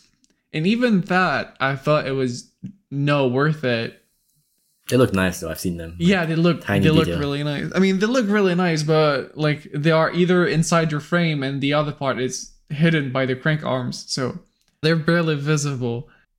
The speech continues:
Speaker 1: But I use twelve euros bottom bracket, and they work really, really good.
Speaker 2: Yeah.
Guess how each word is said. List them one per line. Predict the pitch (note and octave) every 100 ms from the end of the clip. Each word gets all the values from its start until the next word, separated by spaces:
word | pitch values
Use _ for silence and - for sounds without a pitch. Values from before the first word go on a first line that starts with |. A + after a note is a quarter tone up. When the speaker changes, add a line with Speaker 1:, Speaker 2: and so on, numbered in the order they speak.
| _ D#3
Speaker 1:
But | D#3 D#3 -
I | D3+ E3+
use | D#3+ F#3+ A3 E3+ - -
twelve | - F3 F#3+ G3+ E3 D3
euros | C#3+ F#3+ G3 F#3 D3 C#3
bottom | D#3+ F3 F3
bracket, | D#3 C3 - C3 - D3+
and | D#3 D#3
they | F#3
work | D#3+ D#3 G3 G3 F#3+ - -
really, | C3+ C#3 F#3 A#3+ A#3 A#3
really | G#3 G3+ G3+ G3+
good. | G#3 B3 E3 C3 - _ _ _ _ _
Speaker 2:
Yeah. | G#2 A#2 A#2+